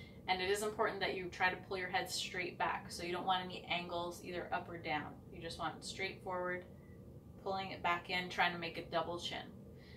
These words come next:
Now, the frequency on this is honestly thirty times a day. How do you fit that in?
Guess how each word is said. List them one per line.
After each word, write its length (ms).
Now, 160
the 140
frequency 480
on 160
this 260
is 140
honestly 400
thirty 240
times 340
a 40
day. 280
How 160
do 80
you 60
fit 240
that 160
in? 200